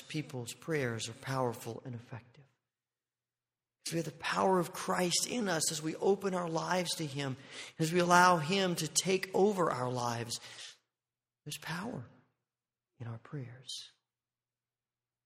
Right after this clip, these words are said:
And we pray with boldness and confidence. And righteous people understand that when you pray for something miraculous, you don't pray once and stop.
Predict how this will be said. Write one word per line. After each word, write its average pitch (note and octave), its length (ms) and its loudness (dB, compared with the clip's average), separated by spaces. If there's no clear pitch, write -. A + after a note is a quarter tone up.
And B2 80 -4
we C3 60 -2
pray D#3+ 320 2
with C#3+ 200 -2
boldness C#3+ 640 0
and A2 140 -20
confidence. B2 800 -10
And B2+ 120 -2
righteous F3+ 400 4
people F#3 460 2
understand E3 840 2
that D#3 140 0
when E3+ 160 2
you E3+ 120 -2
pray F3+ 400 0
for F#3 180 -2
something F3 460 2
miraculous, D#3 840 0
you D3+ 60 -6
don't D#3+ 240 -2
pray F#3 220 -2
once D#3 380 -2
and C#3 120 -6
stop. - 380 -6